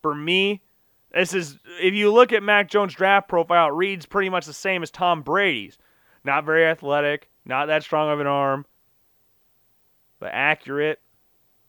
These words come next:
Did win in college. I love Mac Jones' attitude. I think that's the thing that kinda stands out to me a little bit as well, is that he didn't transfer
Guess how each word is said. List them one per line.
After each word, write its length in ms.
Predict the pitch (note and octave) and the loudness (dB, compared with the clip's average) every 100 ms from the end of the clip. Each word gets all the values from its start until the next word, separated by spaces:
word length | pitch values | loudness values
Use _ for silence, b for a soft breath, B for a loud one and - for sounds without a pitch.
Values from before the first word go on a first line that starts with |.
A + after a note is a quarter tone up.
| _ _ | _ _
Did 180 | C#3 D3+ | -8 -6
win 220 | D3+ D#3 | -4 -6
in 100 | D3+ | -6
college. 640 | D3 C#3 C3+ C#3 C#3 - _ _ _ _ _ _ _ _ _ _ - | -6 -2 0 -2 -4 -12 _ _ _ _ _ _ _ _ _ _ 0
I 140 | F3 | 2
love 240 | A3+ C4+ A#3+ | 6 6 6
Mac 220 | A3+ F3+ | 0 0
Jones' 260 | G3 F#3 - | -2 -4 -6
attitude. 500 | C#3 D#3 C#3+ - A2 - | 0 0 -2 -8 -12 -6
I 80 | F3 | -4
think 200 | A3+ A#3+ | -2 -2
that's 160 | A3 | -4
the 100 | F3 | -8
thing 220 | D#3+ F#3+ | -8 -6
that 120 | E3 B2+ | -6 -6
kinda 220 | D#3 D3 | -6 -6
stands 340 | - D3 C#3 | -8 -8 -4
out 200 | D3 C#3 | -4 -4
to 100 | A#2+ | -8
me 160 | C3 D3+ | -10 -8
a 40 | |
little 200 | D3 D3 | -6 -6
bit 120 | C#3+ | -6
as 120 | C3 B2 | -8 -2
well, 260 | C#3 D3 b b b b b | 0 0 b b b b b
is 240 | G3 G#3 E3 | 2 2 6
that 360 | G#3 G3 - _ _ _ _ | 4 4 0 _ _ _ _
he 140 | - B3 | -6 -2
didn't 220 | D#4+ A#3 | -2 -4
transfer 800 | - A3+ B3 B3 - C3+ A2+ A#2 | -4 0 0 -2 -4 -4 -4 -8